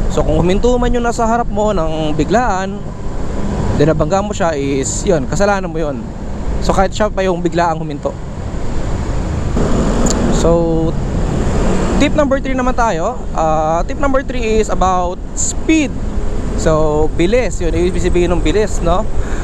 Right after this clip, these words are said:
Ah, kapag ka nasa kalsada ka or nagbumotor ka, nagkokotse ka, ah,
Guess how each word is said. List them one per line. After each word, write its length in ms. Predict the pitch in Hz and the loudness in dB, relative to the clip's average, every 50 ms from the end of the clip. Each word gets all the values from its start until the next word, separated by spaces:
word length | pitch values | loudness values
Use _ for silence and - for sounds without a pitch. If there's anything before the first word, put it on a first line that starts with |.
| - - - - - - - - | -2 -2 0 0 0 0 0 0
Ah, 480 | - 170 156 160 156 170 160 156 160 - - - - - - - - - - - - - - - - - - - - - - - - - - - - - - - - - - - - - - - | 2 2 2 2 2 0 0 -2 -2 -2 -4 -2 -2 0 0 0 0 0 -2 -2 -2 0 0 0 -2 -2 -2 -2 -2 -2 -2 0 0 0 0 0 0 0 0 0 0 0 2 2 2 2 2 2
kapag 200 | - 302 294 302 | 2 2 2 2
ka 120 | 294 285 | 0 -2
nasa 80 | 269 294 | -2 -2
kalsada 440 | 262 269 - - 254 233 226 214 208 | -2 -2 -2 0 0 0 0 0 -2
ka 240 | - 147 151 196 202 | 0 0 0 0 0
or 80 | 202 202 | -2 -2
nagbumotor 560 | 190 175 160 165 170 165 170 175 233 240 - | -2 -2 -2 -2 -2 -2 0 0 0 0 0
ka, 160 | 226 220 208 | 0 0 0
nagkokotse 480 | 175 156 156 151 139 147 151 147 - 185 | 0 -2 -2 -2 0 0 0 0 0 0
ka, 320 | - 170 156 151 151 156 160 - - - - - - - | 0 2 2 2 0 -2 -4 -4 -2 -2 -2 -2 -2 0
ah, 240 | - 156 151 147 | 0 2 2 2